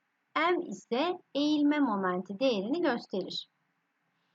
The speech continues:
Kirişin iki parçası temas halinde olduğu için ortaya çıkan iç kuvvet değerleri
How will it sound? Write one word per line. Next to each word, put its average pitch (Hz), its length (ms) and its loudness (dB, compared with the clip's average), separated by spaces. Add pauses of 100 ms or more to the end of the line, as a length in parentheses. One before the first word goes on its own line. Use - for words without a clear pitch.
(200)
Kirişin 349 560 -2
iki 330 260 -4
parçası 214 640 -2
temas 294 460 -2
halinde 247 500 2
olduğu 202 540 -2
için 277 400 -4 (180)
ortaya 285 500 0
çıkan 202 460 -6
iç 330 260 -6
kuvvet 185 500 -4
değerleri 233 840 -2